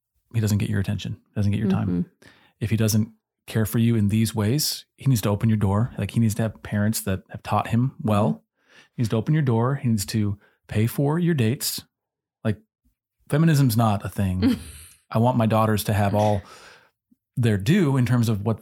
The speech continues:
Speaker 1: their value and their worth. But that means that they need to find a man, a young man who sees them
Speaker 2: Yeah.
Speaker 1: as so-, as someone to be cared for.
Speaker 2: Rightly. Yes.
Speaker 1: No, not pampered, not babied, not spoiled, not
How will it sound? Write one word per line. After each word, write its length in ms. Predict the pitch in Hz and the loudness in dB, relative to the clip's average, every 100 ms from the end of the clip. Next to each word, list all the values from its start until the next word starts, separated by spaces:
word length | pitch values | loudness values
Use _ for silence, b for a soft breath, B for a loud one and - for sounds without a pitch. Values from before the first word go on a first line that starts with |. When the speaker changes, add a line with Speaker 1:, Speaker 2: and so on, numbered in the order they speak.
| - | -2
Speaker 1:
their 160 | 113 | -2
value 460 | 92 107 131 135 107 | 2 2 2 2 2
and 100 | 101 | 2
their 120 | 98 | 0
worth. 520 | 104 190 131 135 - _ B B B B B B _ 131 - - | 0 0 0 -2 -6 _ B B B B B B _ -14 -12 -8
But 140 | 110 | -2
that 180 | 135 123 | 0 2
means 260 | 156 160 | 4 4
that 120 | 110 110 | 2 2
they 100 | 110 | 2
need 120 | 110 | 2
to 60 | |
find 220 | 104 110 104 | 2 0 2
a 60 | |
man, 400 | 98 127 170 123 | 2 2 2 2
a 20 | |
young 260 | 117 123 175 | 2 2 4
man 240 | 135 127 170 | 4 4 0
who 400 | - 127 131 - | 2 2 2 -2
sees 360 | - 143 220 180 | -4 0 0 2
them 340 | 117 131 202 | 2 2 0
Speaker 2:
Yeah. 160 | - 151 | -2 -2
Speaker 1:
as 140 | 131 | 0
so-, 240 | - 147 - | 0 -2 0
as 160 | 123 | -2
someone 300 | - 139 127 | 0 2 2
to 60 | 127 | 2
be 120 | 123 | 0
cared 320 | 117 147 196 | -2 -2 -4
for. 300 | - - - 180 | -4 -10 -10 -6
Speaker 2:
Rightly. 420 | 165 - - 175 B B | -6 -6 -10 -12 B B
Yes. 320 | 175 143 - | -4 -2 0
Speaker 1:
No, 120 | 190 175 | 2 4
not 200 | 165 - | 4 2
pampered, 440 | 117 110 110 104 | 0 0 0 0
not 200 | 117 117 | 0 0
babied, 480 | 107 107 104 104 - | 0 2 2 0 0
not 240 | 123 120 | 0 0
spoiled, 600 | - - 110 104 104 101 | -2 -6 -2 0 2 2
not 100 | 123 | 2